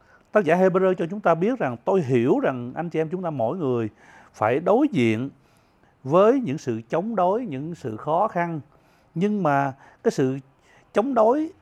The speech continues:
mà anh em, chị em đang đối diện đó, nó vẫn chưa đến nỗi phải đổ máu đâu." Và rồi, tác giả Hebrew cũng nói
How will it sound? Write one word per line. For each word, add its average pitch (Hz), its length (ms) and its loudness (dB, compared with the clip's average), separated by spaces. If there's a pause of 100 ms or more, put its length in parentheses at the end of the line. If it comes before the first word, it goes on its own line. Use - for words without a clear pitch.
(160)
mà 123 120 0
anh 123 80 2
em, 160 360 -4
chị 139 160 -10
em 151 140 -4
đang 156 160 0
đối 208 160 0
diện 113 220 -2
đó, 139 80 -8 (440)
nó 185 120 -2
vẫn 170 200 -6
chưa 208 260 0
đến 240 120 0
nỗi 147 160 -6
phải 180 100 -6
đổ 131 160 -2
máu 220 240 -2
đâu." 196 180 -2 (1600)
Và 127 200 0
rồi, 123 460 2 (1040)
tác 185 120 -8
giả 143 140 -2
Hebrew 156 240 2
cũng 139 260 -6
nói 190 160 -2